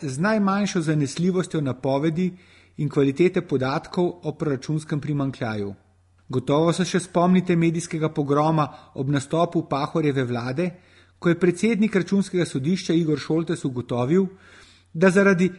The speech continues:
neustreznih knjiženj v paradržavnih skladih državni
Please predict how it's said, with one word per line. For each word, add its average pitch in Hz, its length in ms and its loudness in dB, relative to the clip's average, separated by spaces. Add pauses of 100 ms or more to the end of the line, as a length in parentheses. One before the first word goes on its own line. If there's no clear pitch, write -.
(160)
neustreznih 196 840 0
knjiženj 190 440 2
v 156 140 -2
paradržavnih 147 800 0
skladih 147 560 -2
državni 147 500 0